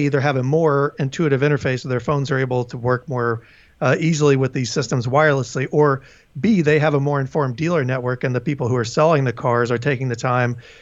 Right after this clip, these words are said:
uh, to educate the consumers when they buy. And so I think that is showing a clear payoff on the other side of the transaction with satisfaction for the buyers. So, you know, hopefully it gets smoother, but also I think, you know, that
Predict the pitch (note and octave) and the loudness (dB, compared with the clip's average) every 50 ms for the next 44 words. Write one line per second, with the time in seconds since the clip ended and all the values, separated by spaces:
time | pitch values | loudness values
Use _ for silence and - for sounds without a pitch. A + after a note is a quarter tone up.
0 | - _ _ - D#3+ C3 B2 A#2+ A#2+ A#2+ - F3 D3 C#3+ C#3+ C3+ - C#3 B2 - | -20 _ _ -2 0 2 2 2 0 -2 -4 -4 -2 -2 0 0 2 0 0 0
1 | C#3 - C#3+ B2+ - - D3 C3+ B2+ B2+ A2+ A#2+ B2 A#2 A#2 A#2 A#2 G#2 A#2+ C3+ | -4 -4 -4 -4 -2 -2 0 0 0 0 -2 -2 -2 -2 -2 -2 0 0 2 2
2 | C3 B2 A2+ A2+ A2 - C3+ B2 A#2+ B2 D3 C3 A#2 C3+ C#3 C#3 C#3 - - _ | 2 2 0 -2 -4 -4 -4 -2 -2 -2 -4 -2 0 0 0 0 0 -2 -6 _
3 | - - - _ _ _ - C#3+ - D#3+ D3 C3+ B2+ B2 - - - D#3+ C#3 B2 | -20 -20 -20 _ _ _ -8 -4 0 0 2 2 2 0 -2 -2 -2 0 0 0
4 | - - C#3 C3 B2+ B2+ A2+ - C#3+ B2 A#2+ B2 C3 B2+ B2+ A#2 - - C3+ B2+ | 0 0 2 2 2 2 0 -2 -2 -2 0 0 0 -2 -2 -4 -4 -4 -4 -4
5 | B2 A#2+ A#2 A#2+ - C3+ B2+ A#2 A2 B2 C3 C3 B2 - - C3 A#2 A2+ A#2 A#2+ | -4 -4 -6 -6 -6 -4 -4 -2 0 2 2 2 0 -2 -2 -4 -2 -2 -2 -2
6 | A#2 A2+ - - - - - - _ _ _ - - C#3 C3 A#2 - D3+ C#3 B2+ | -2 -4 -8 -16 -20 -20 -20 -20 _ _ _ -2 0 0 0 0 0 0 -2 0
7 | - D3+ B2+ - C3+ A#2+ A2 C3 D3+ C#3+ B2+ A#2+ A2+ - - C#3+ C3 B2+ - - | -2 -6 -6 -4 -4 -4 -2 0 0 0 0 -2 -2 -2 -2 -2 -2 -2 -6 -12
8 | _ _ _ _ _ _ _ _ - G3 D3+ C#3 B2+ D#3+ F#3+ - F#3+ E3 D#3 C#3 | _ _ _ _ _ _ _ _ -4 -2 0 2 2 2 2 2 2 0 2 2
9 | D#3 D3+ - - - E3 C#3+ D3+ E3 G3+ G#3+ F3+ D3 D3 C#3 D3+ - - D3+ D#3 | 0 -2 -4 -4 -2 0 0 2 2 2 2 2 0 -2 -2 -2 -2 -4 -4 -2
10 | - - C#3+ C3+ C3 - D3 C3+ - D3 C3 B2+ B2 B2 B2 A#2+ B2+ A#2+ A#2 B2+ | -2 -2 -2 -2 -2 -4 -8 -8 -6 -4 -2 -2 -2 -2 -2 -2 -4 -4 -4 -4
11 | B2 | -8